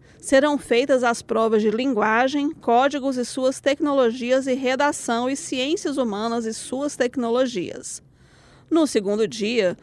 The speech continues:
serão aplicadas as provas de ciências da natureza e suas tecnologias e matemática e suas tecnologias. O enem P P L avalia o desempenho do participante que concluiu o ensino médio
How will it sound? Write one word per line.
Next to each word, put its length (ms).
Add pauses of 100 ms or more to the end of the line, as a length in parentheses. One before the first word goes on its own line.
(160)
serão 360
aplicadas 640
as 180
provas 400
de 80
ciências 580
da 80
natureza 640
e 40
suas 340
tecnologias 960 (320)
e 80
matemática 760
e 80
suas 400
tecnologias. 1120 (560)
O 100
enem 380
P 200
P 120
L 540
avalia 600
o 60
desempenho 760
do 100
participante 840
que 100
concluiu 600
o 40
ensino 420
médio 480